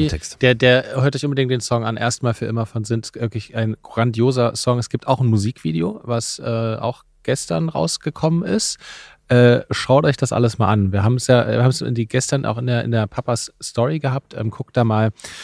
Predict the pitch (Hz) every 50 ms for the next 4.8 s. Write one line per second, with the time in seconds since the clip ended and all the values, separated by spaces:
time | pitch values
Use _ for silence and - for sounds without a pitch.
0 | - - _ - - - 131 120 113 113 110 120 127 127 117 120 120 123 120 -
1 | - - _ - 104 113 123 113 - - - - - 127 123 117 117 113 110 110
2 | 107 107 - _ _ _ _ - - - 117 113 110 107 107 104 - _ - -
3 | - 131 120 110 98 92 - 120 117 127 131 131 147 151 - - 156 143 - -
4 | 123 - - 127 120 113 - - - 151 143 151 170 214 247 208